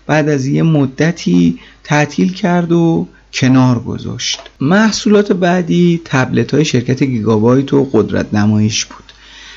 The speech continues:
هر چقدر تو بازار موبایل نتونست موفق بشه، تو زمینه تبلت خیلی خوب تونست، اه، گرد و خاک به پا کنه. تو این بخش شرکت گیگابایت، اه، همواره ویژگی‌های بسیار جالبی رو ارائه می‌کرد.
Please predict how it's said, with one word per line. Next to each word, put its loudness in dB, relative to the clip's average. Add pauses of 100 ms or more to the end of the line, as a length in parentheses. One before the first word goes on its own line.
هر 0
چقدر 0
تو -2
بازار 2 (120)
موبایل 2
نتونست 2
موفق 0
بشه، 0 (400)
تو 0
زمینه 4
تبلت 0
خیلی 2
خوب -6
تونست، -4 (440)
اه، 0 (220)
گرد 0
و 2
خاک -4
به -2
پا -4
کنه. -6 (480)
تو 0
این 4
بخش 0
شرکت -2
گیگابایت، 2 (200)
اه، 0 (600)
همواره 2
ویژگی‌های 0
بسیار 0
جالبی 4
رو -2
ارائه 0
می‌کرد. -6